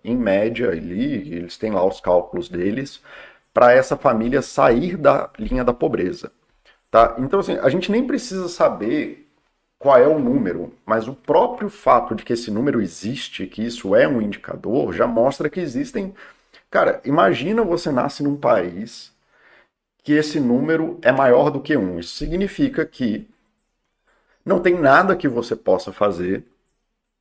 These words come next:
que na sua geração, você vivo, você vá tirar a sua família da pobreza.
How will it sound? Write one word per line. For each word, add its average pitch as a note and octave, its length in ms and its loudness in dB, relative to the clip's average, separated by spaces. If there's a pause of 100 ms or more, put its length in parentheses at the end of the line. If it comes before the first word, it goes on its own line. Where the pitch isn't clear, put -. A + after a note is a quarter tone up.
(560)
que D#3+ 80 2
na D3 160 6
sua A3 420 2
geração, A#2+ 480 4
você A2+ 420 0
vivo, C#3+ 380 0
você C#3 260 -2
vá B2+ 140 2
tirar B2+ 300 2
a G#2 40 -2
sua A2+ 160 -6
família A2+ 320 -4
da A2 120 0
pobreza. G2+ 500 -6